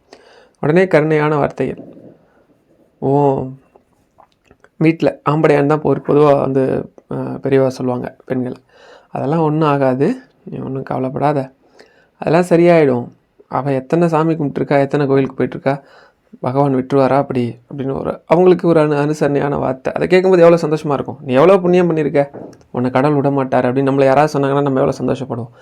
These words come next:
அதே மாதிரி பெரியவா ஒரு அனுசரணையான வார்த்தையை சொன்னது அந்த அம்மாவுக்கு ரொம்ப சந்தோஷம். பெரியவா அனுகிரகம் ஒண்ணே போதும், எல்லாம் சரியாயிடும் அப்படின்றதும் பெரியவா ஆசீர்வாதம் பண்ணிட்டு, அது ஒரு இரவு நெருங்கிடுச்சு. அதனால பக்கத்துல போய்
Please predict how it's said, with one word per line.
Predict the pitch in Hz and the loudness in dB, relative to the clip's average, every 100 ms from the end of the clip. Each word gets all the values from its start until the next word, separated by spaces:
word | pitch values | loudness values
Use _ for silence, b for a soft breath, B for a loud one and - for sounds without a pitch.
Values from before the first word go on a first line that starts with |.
| b b - | b b -4
அதே | 131 | -2
மாதிரி | 135 139 | -2 -2
பெரியவா | 139 127 | 0 2
ஒரு | 127 123 | 2 0
அனுசரணையான | 131 131 131 127 | -2 -4 -6 -4
வார்த்தையை | 131 123 127 | -4 -4 -6
சொன்னது | 127 131 151 | -8 -8 -4
அந்த | 160 | -4
அம்மாவுக்கு | 139 151 147 | 0 0 -2
ரொம்ப | 131 147 | -2 -4
சந்தோஷம். | 147 127 123 127 b b b b - | -4 -6 -6 -10 b b b b 0
பெரியவா | 143 165 165 | 4 6 4
அனுகிரகம் | 147 160 160 147 135 | 4 2 2 2 0
ஒண்ணே | 139 151 | 0 0
போதும், | 151 127 123 | 2 0 0
எல்லாம் | 113 120 139 123 | -2 -2 -2 -4
சரியாயிடும் | 120 117 113 131 139 | -6 -4 -6 -10 -10
அப்படின்றதும் | 135 156 b b b b - | -10 -10 b b b b -2
பெரியவா | 135 127 | 0 2
ஆசீர்வாதம் | 123 143 120 117 139 | 0 -2 -4 -4 -8
பண்ணிட்டு, | 127 131 233 - b b b b b | -8 -6 -8 -12 b b b b b
அது | - 208 | 4 8
ஒரு | 208 196 190 180 - - - - | 10 8 8 6 2 -4 -14 -4
இரவு | 175 170 185 | 2 6 6
நெருங்கிடுச்சு. | 160 156 156 131 - - | 4 2 0 -4 -6 -4
அதனால | 131 135 147 | -2 -2 0
பக்கத்துல | 143 151 156 143 | 0 0 -4 -4
போய் | 135 | -4